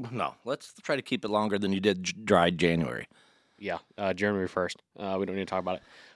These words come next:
Speaker 2: Um, my second one is I wanna continue to go to the gym and end up like this brick shit house over here
Speaker 1: <laughs> Yeah.
Speaker 2: for our,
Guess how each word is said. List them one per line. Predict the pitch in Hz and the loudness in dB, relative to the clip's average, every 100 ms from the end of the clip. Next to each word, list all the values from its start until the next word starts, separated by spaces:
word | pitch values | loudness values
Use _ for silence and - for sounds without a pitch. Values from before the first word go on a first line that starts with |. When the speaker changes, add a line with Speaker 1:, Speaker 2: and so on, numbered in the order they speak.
| - | -4
Speaker 2:
Um, | 117 107 98 | 0 0 -2
my | 117 101 | -4 -2
second | - 135 127 104 | 0 0 0 -4
one | 95 95 - _ _ _ - | -4 -4 -10 _ _ _ -4
is | 107 104 | -4 -2
I | 113 | -4
wanna | 117 | -4
continue | - 104 - 127 | -6 -4 -2 2
to | 123 | 4
go | |
to | 120 | 2
the | |
gym | 104 104 110 135 - | 2 2 2 0 -2
and | 110 101 - | -2 0 -2
end | 117 | 0
up | 110 110 | 0 0
like | 101 | 2
this | 104 120 | 2 2
brick | - 101 98 | 0 -4 -2
shit | - 101 | 0 2
house | 101 98 113 | 4 2 0
over | 101 95 | -4 2
here | 110 101 | 4 4
Speaker 1:
<laughs> | |
Yeah. | 98 | 2
Speaker 2:
for | 98 113 | 0 2
our, | 110 | 2